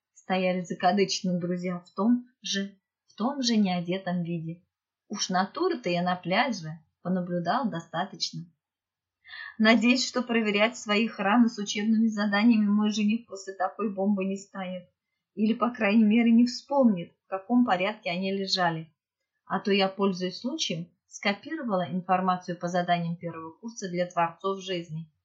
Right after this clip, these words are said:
Обещала ведь Тиль и Триону. После того, как матерящиеся парни уничтожили розовое непотребство,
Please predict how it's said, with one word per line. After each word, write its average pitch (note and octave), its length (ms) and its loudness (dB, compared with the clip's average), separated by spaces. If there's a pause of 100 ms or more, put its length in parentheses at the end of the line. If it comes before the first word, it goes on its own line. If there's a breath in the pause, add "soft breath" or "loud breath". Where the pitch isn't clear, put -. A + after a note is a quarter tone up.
(580)
Обещала F#3 640 0
ведь D#3+ 340 -6 (140)
Тиль - 460 -10
и F3+ 100 -6
Триону. F#3 640 0 (1000)
После D4 260 -6
того, B3 260 4
как A#3 240 -2
матерящиеся A3+ 920 0
парни F3+ 440 0
уничтожили G#3 720 0
розовое F3+ 480 -2
непотребство, F3 1080 -6